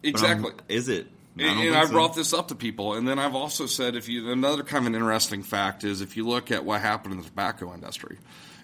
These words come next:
Speaker 2: you know, in, in working with this attorney, he said, "Look, we already got proofs of precedent here." You know, when the ta-, tobacco industry got nailed and got fined, did all the retailers have to pay the fine? No, it was the manufacturer.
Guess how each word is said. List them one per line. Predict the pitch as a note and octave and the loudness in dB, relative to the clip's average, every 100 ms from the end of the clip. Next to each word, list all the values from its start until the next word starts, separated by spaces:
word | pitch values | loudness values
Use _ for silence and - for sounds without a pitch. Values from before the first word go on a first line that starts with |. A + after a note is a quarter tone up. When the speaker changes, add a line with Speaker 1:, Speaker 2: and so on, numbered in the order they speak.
| - | -4
Speaker 2:
you | A#2+ G#2 | 0 0
know, | - - | -2 -10
in, | - A#2 | -4 -2
in | G#2+ A#2 | 0 0
working | A2 A#2+ C3 | 0 0 -2
with | A2+ | -2
this | A#2 G2+ | -2 -2
attorney, | - C#3+ C#3+ | -2 0 0
he | G#2 | 0
said, | A2 | 0
"Look, | A#2 G#2 | 0 0
we | A#2 | 0
already | D3+ D3 | 2 2
got | A2 - - | 2 -2 -6
proofs | C#3+ C3 | -4 -4
of | - | -6
precedent | - A#2+ - E2+ - | -4 -2 -2 -6 -12
here." | - - - - - - - - - - | -16 -18 -18 -20 -20 -20 -20 -20 -20 -4
You | B2+ | 2
know, | C3+ | 4
when | |
the | B2 | 2
ta-, | - C#3+ C#3+ - | 2 2 2 -2
tobacco | B2+ A#2 C#3+ D#3+ D#3 | 0 4 4 4 2
industry | B2 A#2 A2+ - A2 G#2+ | 4 4 2 2 2 2
got | G2+ G#2+ E2 | 2 0 0
nailed | G#2 G#2 F#2+ F2+ | -2 -2 -2 -2
and | F2+ | -2
got | F#2+ G2+ - | 0 0 -2
fined, | G#2+ A2 F#2+ F2 E2+ - | -4 -4 -4 -6 -12 -8
did | G#2 G#2+ | -2 0
all | G#2 B2 | 2 2
the | D3 | 4
retailers | A2+ B2+ C3 A#2 G#2 G2 F#2+ - - - - - - | 2 0 0 0 2 0 0 -2 -4 -8 -20 -20 -20
have | - A#2 A#2 | -2 0 0
to | G#2 | -2
pay | G#2 A2 | -2 -2
the | D#2+ | -2
fine? | - A#2 G#2 F#2+ | -4 -4 -2 -2
No, | A2+ | -4
it | F#2 | -4
was | E2 | -6
the | |
manufacturer. | F2+ F#2 E2+ - E2+ - - | -6 -8 -8 -4 -4 -4 -12